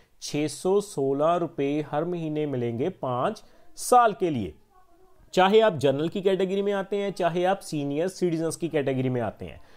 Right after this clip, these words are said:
So आगे बढ़ते हुए मैं बात करूंगा जी दो लाख की। So मैं दो लाख रुपए फिल करता हूं।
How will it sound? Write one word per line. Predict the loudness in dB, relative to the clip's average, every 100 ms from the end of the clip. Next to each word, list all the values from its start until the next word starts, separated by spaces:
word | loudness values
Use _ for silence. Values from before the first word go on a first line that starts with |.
| -14
So | 0 0 4
आगे | 4 4 2
बढ़ते | 2 0 0
हुए | 4 2
मैं | 2
बात | 4 2 2
करूंगा | -4 -2 -2
जी | -2
दो | 0 2
लाख | 2 0 -4
की। | -8
So | -6 -4
मैं | 0
दो | 2
लाख | 2 2
रुपए | -2 -4
फिल | -4 -2
करता | -2 0
हूं। | -2